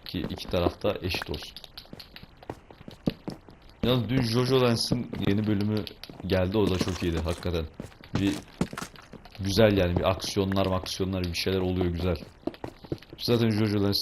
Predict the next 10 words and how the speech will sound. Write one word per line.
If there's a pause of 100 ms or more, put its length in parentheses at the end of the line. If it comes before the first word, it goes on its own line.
en
başından
beri
mükemmel
geliyor
da. (1700)
Ya
sanki (120)
hiçbir
zaman